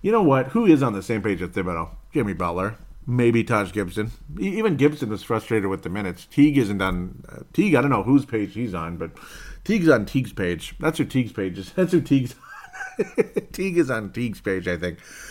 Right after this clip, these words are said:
He's an interesting guy, uh, Jeff Teague.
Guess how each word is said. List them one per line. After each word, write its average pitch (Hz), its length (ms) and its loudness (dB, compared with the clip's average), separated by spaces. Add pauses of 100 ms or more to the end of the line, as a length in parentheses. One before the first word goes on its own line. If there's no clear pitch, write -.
(260)
He's 156 160 0
an 123 80 0
interesting 135 440 2
guy, 87 320 -2 (160)
uh, 95 220 -4
Jeff 92 280 -4
Teague. 82 260 -8